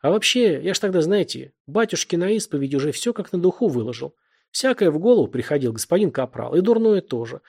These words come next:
А теперь вот даже и рад, что все так случилось». «Вот как? Тут, ну вот это все, не как там, понимаете?» «Лучше или хуже?» Памятник покрутил головой, словно подбирая нужные слова, окинул взглядом заставленную обозными санями тесную деревенскую улочку.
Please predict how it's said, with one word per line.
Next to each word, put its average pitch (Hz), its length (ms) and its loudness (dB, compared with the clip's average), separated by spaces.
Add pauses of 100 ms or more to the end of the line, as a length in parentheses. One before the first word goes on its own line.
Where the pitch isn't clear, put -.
А 156 100 0
теперь 247 180 2
вот 226 120 2
даже 202 240 2
и 165 40 6
рад, 143 220 4
что - 180 -6
все - 160 -2
так 117 160 -4
случилось». - 640 -8 (800)
«Вот 135 220 -2
как? - 320 -8 (360)
Тут, - 500 -4
ну 220 140 2
вот 226 120 8
это 127 160 -2
все, - 520 -4
не 247 280 2
как - 220 0
там, 143 240 -2
понимаете?» 151 540 0 (840)
«Лучше 156 440 -4 (100)
или 143 140 0
хуже?» - 340 -8 (880)
Памятник 131 460 0
покрутил 131 480 0
головой, 127 400 4
словно 131 320 -2
подбирая 127 440 2
нужные 120 360 -2
слова, 123 400 -2
окинул 156 320 0
взглядом 117 400 -4
заставленную 117 600 -2
обозными 120 380 -2
санями 113 460 -2
тесную 139 420 -4
деревенскую 117 600 -2
улочку. - 440 -12